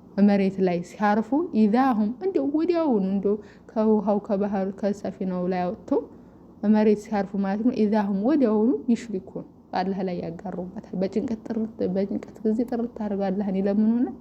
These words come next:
በሰላም ጊዜ ደግሞ ወዲያውኑ ከየብሱ ማለት ነው ከሰፊናው ካወረዳቸው በኋላ ወደ መሬት ማለት ነው። ኢዛ ሁም እነሱ ይዛ ነው ጊዜ ዩሽሪኩን ባላህ ላይ ያጋራሉ። ወላሁ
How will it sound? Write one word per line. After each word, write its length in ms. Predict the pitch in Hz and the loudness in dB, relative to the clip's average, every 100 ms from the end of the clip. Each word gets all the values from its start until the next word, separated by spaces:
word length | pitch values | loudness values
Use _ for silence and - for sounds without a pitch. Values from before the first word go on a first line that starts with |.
| - - - - - - | -20 -20 -20 -20 -20 -6
በሰላም 400 | 214 208 208 196 | -6 -2 0 2
ጊዜ 140 | 202 202 | 2 4
ደግሞ 220 | 247 370 302 | 4 2 2
ወዲያውኑ 420 | 208 214 208 247 285 - - - - - - - | 2 2 4 2 2 -8 -20 -20 -20 -20 -20 -20
ከየብሱ 840 | - 185 175 175 180 190 202 220 - | -8 -6 -4 -4 -2 2 2 0 -2
ማለት 320 | 208 196 202 220 | -2 0 -2 -2
ነው 140 | 247 - - - - - - - - - - - | -4 -6 -18 -20 -20 -20 -20 -20 -20 -20 -20 -12
ከሰፊናው 500 | - 240 254 247 233 | -4 0 2 4 2
ካወረዳቸው 720 | 226 220 214 208 202 214 - 214 | 2 0 0 0 0 -2 -2 -2
በኋላ 340 | 226 220 277 403 - - - | -2 0 0 0 -4 -20 -10
ወደ 220 | 196 190 202 | -2 2 2
መሬት 320 | 202 196 196 | 2 0 0
ማለት 240 | 208 202 220 | 0 0 0
ነው። 120 | 381 - | 0 0
ኢዛ 160 | 208 202 | 0 2
ሁም 200 | 202 285 392 | 4 2 4
እነሱ 300 | 214 220 220 | 6 6 2
ይዛ 220 | 226 226 285 302 | 2 2 2 2
ነው 120 | 220 | 4
ጊዜ 180 | 233 240 480 | 2 2 2
ዩሽሪኩን 540 | - 220 202 180 - 160 | 0 -2 -2 -4 -8 -14
ባላህ 320 | 170 165 165 175 | -12 -12 -12 -8
ላይ 140 | 190 | -4
ያጋራሉ። 640 | 185 175 147 147 - 190 - - - - - - - - - - - - - - - - - - | -2 -4 -8 -16 -10 -10 -10 -16 -20 -20 -20 -20 -20 -20 -20 -20 -20 -20 -20 -20 -20 -20 -20 -10
ወላሁ 360 | - 214 220 214 | 2 4 6 4